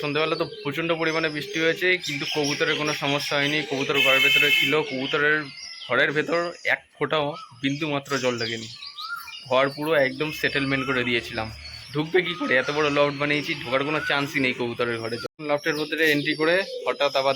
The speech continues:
দেখতে পাই যে আবার একটা ডিম দিয়েছে কোনো কবুতর। বুঝতে পারছি না, পরশুদিন একটা ডিম দিল, কোন কবুতর বুঝতে পারলাম না। আজকে আবার একটা ডিম দিল কবুতর, ডিমের মধ্যে বসছে না, বুঝতে পারছি না কোন কবুতর। এই যে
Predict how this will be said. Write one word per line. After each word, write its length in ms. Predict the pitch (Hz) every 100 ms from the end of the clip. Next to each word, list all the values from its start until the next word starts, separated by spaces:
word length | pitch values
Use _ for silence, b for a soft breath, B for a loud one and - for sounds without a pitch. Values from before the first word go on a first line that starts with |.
| 123
দেখতে 240 | - -
পাই 200 | 127 131 127
যে 100 | 127 127 123 - - - - - - 117
আবার 160 | 123 123
একটা 160 | - 131 127
ডিম 120 | 120 117
দিয়েছে 200 | 117 117 104
কোনো 140 | 113 110
কবুতর। 320 | 110 104 110 - - - - - - -
বুঝতে 200 | 131 -
পারছি 240 | 147 135 139
না, 100 | 127 -
পরশুদিন 340 | 131 123 143 135 131
একটা 140 | 139 127
ডিম 140 | 131 131
দিল, 120 | 127 127 - - - - -
কোন 140 | 135 127
কবুতর 360 | 135 131 131 127 - -
বুঝতে 180 | 123 139
পারলাম 220 | 131 127 123
না। 60 | 123 123
আজকে 220 | 117 113 135 127
আবার 120 | 131
একটা 200 | 127 - 127
ডিম 120 | 127 123
দিল 120 | 123 123
কবুতর, 320 | 127 123 127 123 - - -
ডিমের 240 | 131 131 131
মধ্যে 160 | 127 131
বসছে 220 | 127 - 127
না, 60 | 131 127
বুঝতে 200 | 120 127
পারছি 220 | 123 -
না 80 | 120 117
কোন 100 | 131 131
কবুতর। 300 | 127 120 120 117 _ 127
এই 80 | 123
যে 60 | 120